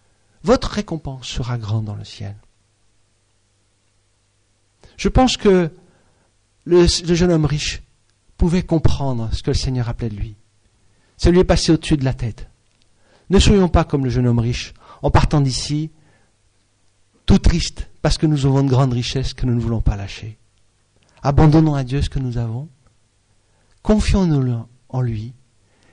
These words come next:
et qu'il nous renouvelle dans nos vies spirituelles. Je crois qu'il y a une démarche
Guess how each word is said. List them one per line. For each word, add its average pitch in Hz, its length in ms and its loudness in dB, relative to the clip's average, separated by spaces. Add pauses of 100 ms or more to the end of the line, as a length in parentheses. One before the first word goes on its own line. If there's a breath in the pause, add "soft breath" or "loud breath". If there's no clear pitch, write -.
(120)
et 151 80 0
qu'il 220 140 4
nous 202 160 8
renouvelle 196 420 2
dans 156 120 -4
nos 139 100 -4
vies 123 100 -6
spirituelles. 117 680 -6 (760)
Je - 80 -18
crois 202 140 -2
qu'il - 100 -10
y - 40 4
a 180 40 6
une 175 60 4
démarche 165 500 0